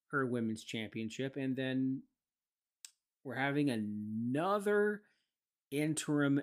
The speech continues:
champion, you know, Jon Moxley, the former interim <clears throat> A E W champion, is now the undisputed champion, defeating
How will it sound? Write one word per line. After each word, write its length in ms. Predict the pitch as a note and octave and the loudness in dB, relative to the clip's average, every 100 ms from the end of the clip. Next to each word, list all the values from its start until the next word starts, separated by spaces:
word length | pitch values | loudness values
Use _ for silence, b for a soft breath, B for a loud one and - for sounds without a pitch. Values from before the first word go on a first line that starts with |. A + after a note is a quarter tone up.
| - - | -2 -12
champion, 540 | - C#3 B2 - G2+ | -4 -2 -2 -6 -10
you 60 | G2 | -10
know, 80 | G2 | -10
Jon 260 | C3 A#2 | -8 -6
Moxley, 580 | A2 A2+ A2 - A#2+ A#2 | -4 -4 -6 -8 -8 -6
the 160 | G#2+ G2 | -6 -10
former 680 | - - C3 C3 B2+ B2+ B2 b b b _ _ - | -8 -4 0 0 0 -2 -4 b b b _ _ -8
interim 840 | B2 B2 - A#2+ A2+ A2+ A2 A2 - _ _ _ _ _ _ _ _ _ _ _ _ _ _ _ _ _ _ _ _ _ _ _ _ | -4 -4 -4 -4 -2 0 -2 -2 -8 _ _ _ _ _ _ _ _ _ _ _ _ _ _ _ _ _ _ _ _ _ _ _ _
<clears throat> 40 | - | 0
A 280 | D3+ B2+ | 0 2
E 320 | C3 C3+ C3 C3+ | 2 2 2 2
W 380 | A2+ B2+ B2 | 2 0 0
champion, 480 | A#2 - A#2+ A#2 B2 | 0 -2 -2 0 -2
is 100 | G#2+ | 0
now 200 | A#2 C3+ | 0 0
the 160 | A#2+ B2 | 0 0
undisputed 540 | C3 - - B3 F#3+ | 0 -4 -4 -2 -2
champion, 540 | - D#3+ D#3+ D#3+ D#3 D3 | 0 0 2 2 2 0
defeating 760 | C3 - C3+ C3 B2+ B2+ | -2 2 4 4 4 2